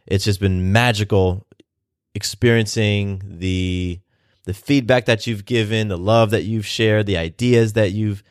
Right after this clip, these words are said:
tossed my way, and all of that over the past three years. And for today's listener love, I want to give a shout out to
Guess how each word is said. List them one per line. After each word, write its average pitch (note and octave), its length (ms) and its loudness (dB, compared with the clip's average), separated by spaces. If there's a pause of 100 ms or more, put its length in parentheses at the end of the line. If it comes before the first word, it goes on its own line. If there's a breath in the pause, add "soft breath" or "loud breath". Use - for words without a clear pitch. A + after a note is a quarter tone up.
(140)
tossed A2+ 340 -4
my G#2+ 200 0
way, G#2 420 0 (260)
and F2+ 220 -8
all A#2 240 2
of G#2+ 80 2
that F#2 240 2
over G2+ 220 0
the F2+ 100 -4
past F2 380 -4
three E2+ 140 -6
years. D#2+ 300 -6
And E2+ 220 -8 (520 soft breath)
for C3+ 120 -2
today's D#3 380 2
listener C#3+ 280 2
love, A#2+ 480 4
I - 60 -2
want C3 180 0
to A#2+ 60 -2
give A#2 140 -2
a G#2+ 40 2
shout A2 300 2
out A2 300 4
to G#2+ 760 2